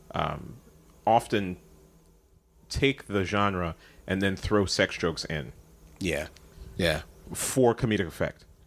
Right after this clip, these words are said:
Speaker 1: There are sex jokes in Black Dynamite.
Speaker 2: Oh, yeah.
Speaker 1: But they are germane to the topic. They, they are making fun of what kind of sexual, uh, lingo and acts you would have seen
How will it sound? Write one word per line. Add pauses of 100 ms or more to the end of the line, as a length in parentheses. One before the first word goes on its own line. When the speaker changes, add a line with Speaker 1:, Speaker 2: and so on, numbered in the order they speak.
(280)
Speaker 1:
There
are
sex
jokes
in (120)
Black
Dynamite.
Speaker 2:
Oh,
yeah. (100)
Speaker 1:
But
they
are
germane
to
the
topic.
They,
they
are
making
fun
of (260)
what
kind
of
sexual, (1000)
uh,
lingo
and
acts
you
would
have
seen